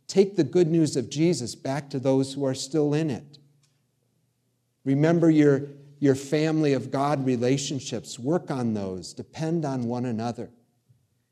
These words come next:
But most of all, depend on the God, Father, Son, and Holy Spirit, who wants to help you in the midst of this fallen world. He is the only one who can give any of us a living hope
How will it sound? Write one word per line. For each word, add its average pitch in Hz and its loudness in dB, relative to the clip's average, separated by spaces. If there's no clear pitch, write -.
But 123 -2
most 147 2
of 123 -4
all, 110 0
depend 139 -4
on 120 -2
the 104 -4
God, 117 -4
Father, 143 0
Son, 135 -6
and 120 -4
Holy 113 -4
Spirit, 110 -4
who 95 -10
wants 113 -6
to 101 -6
help 143 2
you 107 0
in 98 -4
the 95 -4
midst - -6
of 101 -6
this 98 -4
fallen 95 -4
world. 90 -6
He 160 2
is 147 0
the 127 0
only 160 4
one 131 -4
who 127 0
can 120 -2
give 113 2
any 147 0
of 104 -2
us 98 -6
a 101 -8
living 151 2
hope - -4